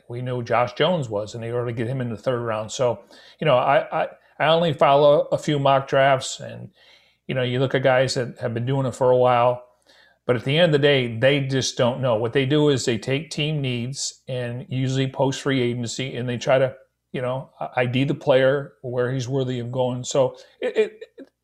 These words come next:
it's fascinating just because I think they have to change it up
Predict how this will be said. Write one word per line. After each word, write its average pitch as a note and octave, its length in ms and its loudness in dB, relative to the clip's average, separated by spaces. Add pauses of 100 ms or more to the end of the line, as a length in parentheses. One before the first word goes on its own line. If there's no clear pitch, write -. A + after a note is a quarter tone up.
(120)
it's G3+ 160 -4
fascinating D3 560 2
just C#3 180 -6
because C#3+ 480 -2 (220)
I C#3+ 100 0
think D#3 260 -2
they C#3+ 140 2
have C3+ 160 0
to B2 80 -4
change C3+ 380 -6
it B2+ 100 -4
up C#3 160 2